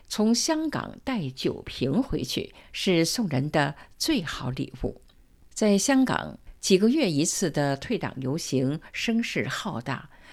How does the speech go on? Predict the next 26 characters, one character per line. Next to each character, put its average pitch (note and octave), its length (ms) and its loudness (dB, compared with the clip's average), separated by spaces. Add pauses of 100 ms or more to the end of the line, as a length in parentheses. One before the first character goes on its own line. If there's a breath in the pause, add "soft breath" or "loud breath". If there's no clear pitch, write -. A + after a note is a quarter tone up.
很 G3+ 280 4
吸 E4+ 220 0
引 F#3 280 4
中 A3+ 180 0
国 E3 100 0
大 D#3+ 220 -2
陆 E3 260 -4
来 A#2 160 -6
的 C3 120 -2
民 B2+ 240 0
众， - 240 -4 (320 loud breath)
他 A3+ 140 2
们 D#3 320 4
里 C#3+ 300 2
三 C#4+ 320 -2
层 D3+ 380 -2
外 A#3+ 220 -4
三 D3+ 280 -4
层 - 240 -6
的 C3 180 -4 (220 loud breath)
围 B2+ 180 2
在 D#3+ 180 -2
那 D3+ 200 -4
里， - 240 -10 (180 soft breath)
都 D4 100 4
感 - 180 -2